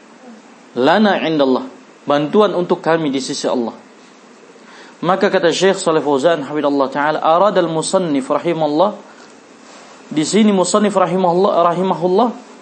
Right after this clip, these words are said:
beliau menginginkan dengan bab ini, bihadal bab, iqamatal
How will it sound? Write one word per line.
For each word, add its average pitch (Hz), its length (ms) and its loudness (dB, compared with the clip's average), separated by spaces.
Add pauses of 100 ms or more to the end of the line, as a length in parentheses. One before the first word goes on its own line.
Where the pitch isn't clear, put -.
(500)
beliau 175 400 4
menginginkan 175 880 0
dengan 151 400 -2
bab 226 240 0
ini, 226 240 4 (640)
bihadal 156 560 2
bab, 202 400 2 (1400)
iqamatal 143 1040 0